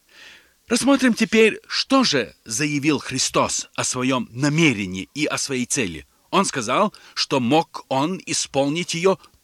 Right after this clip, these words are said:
только через свою смерть. Обратите внимание на то, что всякий раз, когда он говорил о своей смерти, он также говорил,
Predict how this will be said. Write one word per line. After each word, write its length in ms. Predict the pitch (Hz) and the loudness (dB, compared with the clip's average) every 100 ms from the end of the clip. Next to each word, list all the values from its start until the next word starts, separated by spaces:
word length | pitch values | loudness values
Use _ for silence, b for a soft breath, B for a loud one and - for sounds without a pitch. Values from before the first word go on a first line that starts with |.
| - | 2
только 600 | 277 277 - - 104 - _ - | 6 6 4 -4 -6 -6 _ -4
через 400 | 131 123 113 - | -2 -2 -4 -6
свою 340 | - - 117 131 | -8 -4 -2 -2
смерть. 500 | - 226 175 - - _ _ _ B B | 0 0 -2 -6 -16 _ _ _ B B
Обратите 420 | 175 226 269 254 | 0 2 2 0
внимание 440 | 226 233 208 113 117 | 0 4 4 2 0
на 100 | 147 | 2
то, 240 | 175 110 B B | 2 2 B B
что 220 | - 170 | 0 0
всякий 480 | - - 277 - 226 | 0 4 4 4 0
раз, 280 | 185 101 - | 0 0 -4
когда 300 | 143 143 208 | -4 0 0
он 180 | 180 165 | 0 0
говорил 400 | 180 202 190 - | 0 2 0 -2
о 40 | |
своей 300 | 139 143 143 | -4 -2 -4
смерти, 640 | - 226 277 220 - 117 - b | -2 4 6 6 0 -4 -4 b
он 160 | 131 110 | -4 2
также 320 | 117 107 123 | 0 0 -2
говорил, 420 | 156 175 202 | 0 0 0